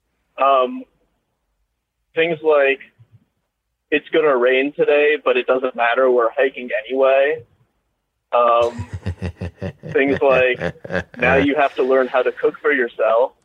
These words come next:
Speaker 2: Mm-hmm.
Speaker 1: Some of these kids, like, they can't cook pasta. Um, yeah, things like, "You get to shower once a week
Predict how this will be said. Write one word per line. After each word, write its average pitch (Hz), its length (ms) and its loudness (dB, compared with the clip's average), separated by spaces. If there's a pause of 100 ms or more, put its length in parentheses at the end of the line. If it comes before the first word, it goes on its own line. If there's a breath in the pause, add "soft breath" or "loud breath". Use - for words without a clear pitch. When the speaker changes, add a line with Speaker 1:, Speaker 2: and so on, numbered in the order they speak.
(140)
Speaker 2:
Mm-hmm. 104 680 -2
Speaker 1:
Some 147 100 -2
of 139 60 0
these 139 160 0
kids, 147 240 -2 (400)
like, 131 220 2
they 143 100 0
can't 147 320 -2
cook 147 240 -4
pasta. 117 680 -2 (800)
Um, 120 480 0 (2250)
yeah, 160 360 0
things 170 240 0
like, 147 380 2 (1700)
"You 220 100 -12
get 175 240 0
to 170 80 -6
shower 156 600 2 (1160)
once 127 280 0
a 120 100 0
week 113 300 -4